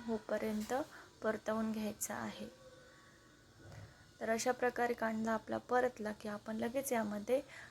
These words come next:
आलं आणि लसूणची पेस्ट टाकून घेणार आहोत. आलं लसूणची पेस्ट टाकून घेतली की आपण याला व्यवस्थित परत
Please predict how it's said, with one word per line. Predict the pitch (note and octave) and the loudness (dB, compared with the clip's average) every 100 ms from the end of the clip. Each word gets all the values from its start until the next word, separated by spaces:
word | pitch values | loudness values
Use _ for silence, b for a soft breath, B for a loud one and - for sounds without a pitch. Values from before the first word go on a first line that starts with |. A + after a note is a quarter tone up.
| B | B
आलं | G#3+ A3 B3 | 4 6 8
आणि | A#3+ G#3+ G#3 | 8 6 2
लसूणची | G#3+ - G#3+ - B3+ - | 0 -2 -4 -4 -6 -2
पेस्ट | G#3+ - | -2 -2
टाकून | G#3+ G#3 A3 G#3 | -4 -4 -4 -2
घेणार | G#3+ G3+ G3+ | -2 -2 -4
आहोत. | G#3 - G#3 - - - - - - - - - - - - - - - - - - - - _ - - - - - - - - - - - - - - - - - - - - - - - - B B B B | -6 -8 -12 -14 -20 -20 -20 -20 -20 -20 -20 -20 -20 -20 -20 -20 -20 -20 -20 -20 -20 -20 -20 _ -20 -20 -20 -20 -20 -20 -20 -20 -20 -20 -20 -20 -20 -20 -20 -20 -20 -20 -20 -20 -20 -20 -20 -20 B B B B
आलं | - A#3 B3+ | 4 8 10
लसूणची | B3 B3 A#3+ A#3 | 8 4 -2 -4
पेस्ट | A#3+ A#3 A#3 - | -2 0 2 2
टाकून | A3+ A#3 A3+ | 0 0 -4
घेतली | A3+ B3+ A3 | -4 -4 -6
की | G#3 G3+ | -4 -4
आपण | G3+ - | -4 -2
याला | A3 A3 | -2 0
व्यवस्थित | G#3+ G#3 G#3+ A3 - - | -2 -2 -4 -6 -8 -6
परत | A3 C4+ | -2 -2